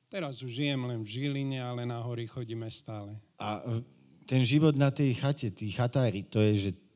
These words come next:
Speaker 2: celoročný, e, pobyt,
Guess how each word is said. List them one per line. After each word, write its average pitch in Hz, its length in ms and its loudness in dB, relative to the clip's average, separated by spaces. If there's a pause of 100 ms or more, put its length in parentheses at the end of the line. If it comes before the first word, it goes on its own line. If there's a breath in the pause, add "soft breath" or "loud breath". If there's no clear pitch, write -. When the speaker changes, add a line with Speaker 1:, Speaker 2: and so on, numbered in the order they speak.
(160)
Speaker 2:
celoročný, 131 880 6
e, 123 60 -4 (1080)
pobyt, 147 480 6